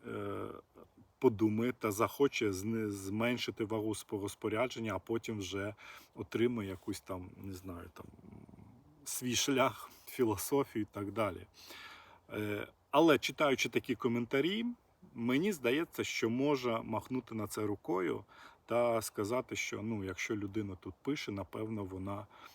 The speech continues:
е, в цьому шарить. Але ця людина взагалі в цьому не шарила нічого.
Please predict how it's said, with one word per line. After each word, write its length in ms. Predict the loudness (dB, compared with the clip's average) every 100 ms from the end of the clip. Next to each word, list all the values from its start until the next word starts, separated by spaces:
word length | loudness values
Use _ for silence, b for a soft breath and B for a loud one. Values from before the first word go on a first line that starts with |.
| B -12
е, 40 | -8 -8 -10
в 100 | -2
цьому 500 | 0 0 -2 -4 -8 -14 _ -8
шарить. 540 | 0 2 2 -2 -18 _ _ -4
Але 200 | 0 0
ця 200 | 2 4
людина 440 | 4 4 2 2 -8
взагалі 640 | -2 -2 0 -2 0 -2 -2 B _
в 40 |
цьому 320 | 2 2 4 0
не 140 | 0
шарила 500 | 0 4 4 4 -4
нічого. 520 | -8 -10 -12 -14 -16